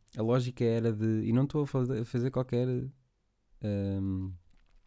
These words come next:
não estou aqui a tirar qualquer conclusão política ou tirar qualquer juízo de valor sobre a ideia. Só estou a dizer o que eu acho que, que está subjacente a este pensamento, que é, eu acho que,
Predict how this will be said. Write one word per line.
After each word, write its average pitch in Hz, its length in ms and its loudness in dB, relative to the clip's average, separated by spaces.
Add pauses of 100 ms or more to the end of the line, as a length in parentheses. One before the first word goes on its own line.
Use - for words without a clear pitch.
(520)
não 110 80 0
estou 117 120 0
aqui 117 160 0
a 107 40 0
tirar 113 260 0
qualquer 107 360 -4
conclusão 104 460 -2
política 101 500 -4
ou 104 60 -4
tirar 110 220 -2
qualquer 104 280 -2
juízo 95 260 -4
de 98 60 -10
valor 95 200 -4
sobre 98 260 -2
a - 20 0
ideia. - 340 -6
Só - 160 -10
estou 98 160 -6
a - 20 -6
dizer 104 180 -2
o - 20 -6
que - 100 -6
eu 104 100 0
acho 104 240 -4
que, 98 280 -6 (380)
que - 100 -18
está 95 140 -4
subjacente 95 560 -4
a 98 40 -2
este - 120 -8
pensamento, 90 520 -6
que - 120 -2
é, 90 80 -4 (680)
eu 101 140 -2
acho - 260 -4
que, 110 360 -4